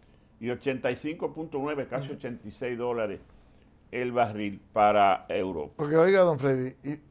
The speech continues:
Speaker 2: cual-, como, lo mismo que pasó aquí, por ejemplo, nada más hay que tomar el ejemplo de lo que pasó aquí con el pollo y el cerdo.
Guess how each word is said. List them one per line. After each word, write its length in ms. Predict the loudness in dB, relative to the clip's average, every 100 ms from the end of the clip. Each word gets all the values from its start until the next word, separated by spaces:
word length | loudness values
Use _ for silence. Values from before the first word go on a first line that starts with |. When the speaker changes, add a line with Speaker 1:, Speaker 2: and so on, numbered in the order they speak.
| _ _ -2
Speaker 2:
cual-, 280 | 6 6 4 -6 2
como, 340 | 4 6 2 0
lo 180 | 4 4
mismo 240 | 6 6
que 120 | 6
pasó 260 | 6 8 6
aquí, 160 | 6 4
por 180 | 6
ejemplo, 520 | 6 6 6 6 4 -6 _ _ _ _ _ -8
nada 200 | -2 2
más 160 | 2 2
hay 40 |
que 80 | 0
tomar 320 | -2 2 4
el 120 | 6 6
ejemplo 300 | 4 4 6
de 60 |
lo 100 | 4
que 100 | 4
pasó 260 | -2 -2 -2
aquí 180 | -2 -2
con 320 | -2 -2 -6 -6
el 120 | -6
pollo 640 | 0 6 6 6 0 -2 -2
y 80 | -2
el 100 | 0
cerdo. 420 | -2 -2 -4